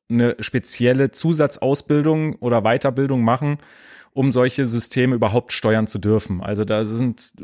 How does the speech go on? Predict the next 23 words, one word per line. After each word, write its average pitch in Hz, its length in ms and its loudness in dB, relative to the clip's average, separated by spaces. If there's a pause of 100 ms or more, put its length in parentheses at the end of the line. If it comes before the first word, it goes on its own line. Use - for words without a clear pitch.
(180)
oft - 280 0
die 117 100 2
Hersteller 131 520 0
auch - 160 -4
dahinter. 147 600 -2 (640)
Ähm, 120 640 0
wie 117 160 -4
gesagt, 113 300 0
so 113 140 0
C - 180 -4
eins 117 220 0
Systeme 117 320 0
gibt's - 220 -4
von 127 140 0
den 127 140 2
meisten 117 320 0
Herstellern, 131 720 0
ähm, 117 380 0 (240)
also 104 220 -4
von 113 120 -2
den 104 80 2
meisten 104 260 0
Kettenzugherstellern. 127 1300 -2